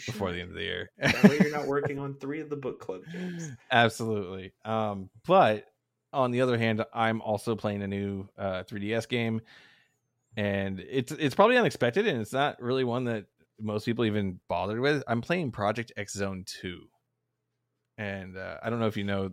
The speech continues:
Speaker 1: this series. It's basically a crossover R P G, um, with characters from, like, Capcom and, and Namco and, uh, all that stuff. So, like, you actually, like, it's got this really wacky story where all these, like,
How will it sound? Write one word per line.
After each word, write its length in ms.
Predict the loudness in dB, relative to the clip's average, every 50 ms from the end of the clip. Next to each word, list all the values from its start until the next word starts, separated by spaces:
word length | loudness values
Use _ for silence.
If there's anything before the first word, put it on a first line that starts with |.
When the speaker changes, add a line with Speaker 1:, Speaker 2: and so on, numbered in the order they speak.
| -6 -4
Speaker 1:
this 160 | -4 -4 -4
series. 460 | -4 -6 -4 -4 -6 -6 -8 -10 -10
It's 120 | -12 -8 -2
basically 500 | 2 2 2 2 0 -2 -2 0 0 0
a 100 | 0 -4
crossover 1040 | -8 -10 -4 -2 0 0 0 0 0 0 0 0 0 -2 -4 -6 -6 -6 -8 -10 _ -10
R 140 | -8 -8 -8
P 180 | -8 -8 -10 -10
G, 400 | -10 -10 -12 -12 -12 -14 -16 -18 _ _ _ -20 -20 -20 -20 -20 -20 _ _ _ -6
um, 540 | 0 2 2 2 2 0 -2 -6 -10 -14 -18 -20 -20 _ _ _ _ _ _ -20 -10 -2
with 220 | 0 0 0 0
characters 460 | 0 -2 -2 -2 -2 -2 -4 -6 -6 -6
from, 460 | -8 -8 -8 -8 -8 -10 -14 -18 -20 _ _ _ _ _ _ _ _ -10
like, 160 | -8 -8 -10 _ -8
Capcom 840 | 0 2 4 4 2 0 -4 -4 -4 -2 -2 -2 -2 -4 -4 -6 -8
and, 200 | -10 -12 -16 -20 _ _ _ _ _ _ _ _ _ -20
and 220 | -18 -14 -10 -6 -4
Namco 840 | -2 -2 -2 -2 -4 -4 -2 0 2 2 2 2 0 0 -2 -2
and, 260 | -4 -6 -8 -12 -14 -16 _ _ _ _ _ _ _ _ _ _ -4
uh, 360 | 0 2 2 2 2 0 -4 -6 -10 _ _ _ _ _ _ _ _ _ _ _ _ 0
all 120 | 2 2
that 60 | 4
stuff. 200 | 4 2 0 2
So, 180 | 6 6 8 8
like, 220 | 8 6 4 2 0
you 180 | 2 4 6 6
actually, 340 | 4 4 2 2 0 2
like, 200 | 4 4 4 4
it's 120 | 2 0 4
got 180 | 4 4 4
this 140 | 4 0 0
really 200 | 4 4 4 4
wacky 380 | 4 2 2 0 0 2 0 0
story 280 | 0 2 2 4 4 4
where 140 | 2 4 2
all 100 | 4 4
these, 220 | 2 2 2 2
like, 320 | 0 0 -2 _ -18 -20